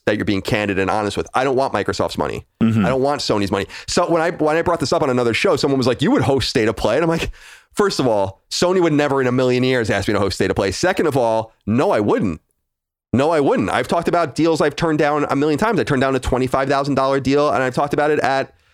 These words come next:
Speaker 1: in two thousand fifteen for Kinda Funny when um, Firaxis wanted me to go to Maryland to do a five-minute video on Civilization six.
Speaker 2: Yeah.
Speaker 1: You know? And we were like, "No, I'm not doing it." And then Greg ended up going 'cause we needed the money for the company, but I didn't want part, any part of that.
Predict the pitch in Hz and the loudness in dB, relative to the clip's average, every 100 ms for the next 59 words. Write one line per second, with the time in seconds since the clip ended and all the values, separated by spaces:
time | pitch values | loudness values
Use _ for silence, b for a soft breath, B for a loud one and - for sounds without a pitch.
0 | _ - 131 - 147 143 147 180 220 113 | _ -2 2 2 2 -2 -2 0 0 0
1 | 143 131 123 190 185 120 117 117 - _ | 0 -2 0 0 0 0 0 -2 -6 _
2 | _ - 107 107 113 - - 185 180 127 | _ -4 -2 -2 -6 -10 -2 0 0 -2
3 | 135 139 135 131 135 120 147 175 135 127 | -2 -2 0 0 0 0 0 0 -2 -2
4 | 143 139 127 - 147 151 165 143 143 143 | 0 0 -2 -4 -2 0 -2 0 0 -2
5 | 104 127 90 73 - - 101 - 104 98 | -2 -2 0 -2 -4 -6 -6 -2 -2 0
6 | 92 85 76 78 - - - _ _ _ | -2 -2 -4 -6 -8 -12 -14 _ _ _
7 | _ 107 104 73 113 139 _ _ _ _ | _ 0 2 0 -4 -8 _ _ _ _
8 | 139 147 165 160 147 214 98 107 160 139 | 0 2 2 2 2 0 0 -2 0 0
9 | 123 123 151 156 98 92 85 82 67 71 | 0 0 0 0 0 -2 0 -2 -2 -4
10 | 92 98 101 95 95 95 95 95 110 139 | -2 0 0 -2 -2 -2 -2 -2 -2 -2
11 | 95 - 67 135 113 76 - 67 - 85 | -2 0 0 0 0 -2 -2 -4 -2 -4
12 | 82 71 69 58 57 | -2 -2 -2 -4 -6